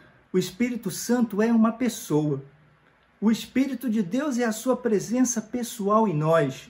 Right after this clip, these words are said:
em nosso meio e dentro de nós. Não apenas Deus é por nós, não apenas Deus esteve entre nós no Verbo encarnado, mas ele habita hoje em nós,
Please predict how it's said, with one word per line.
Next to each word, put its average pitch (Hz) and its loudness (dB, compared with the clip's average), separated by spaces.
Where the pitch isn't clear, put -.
em 202 2
nosso 214 2
meio 240 2
e 196 -2
dentro 190 2
de 165 -8
nós. 151 -4
Não 240 6
apenas 226 2
Deus 214 4
é 226 6
por 240 -2
nós, 185 2
não 269 4
apenas 262 4
Deus 240 0
esteve 226 0
entre 262 2
nós 233 0
no 208 4
Verbo 208 4
encarnado, 196 2
mas 214 2
ele 247 2
habita 208 0
hoje 185 4
em 160 -4
nós, 156 0